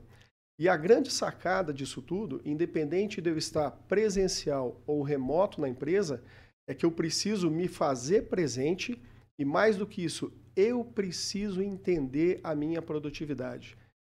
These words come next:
Eu preciso entender o que está sendo bom e o que não está sendo bom pra mim. E, por trás de tudo isso,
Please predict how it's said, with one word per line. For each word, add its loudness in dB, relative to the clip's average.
Eu 8
preciso -4
entender 0
o 0
que -10
está -4
sendo -2
bom 0
e -6
o -6
que -8
não -2
está -6
sendo -6
bom -4
pra -4
mim. -2
E, -2
por 0
trás 6
de -2
tudo -4
isso, -6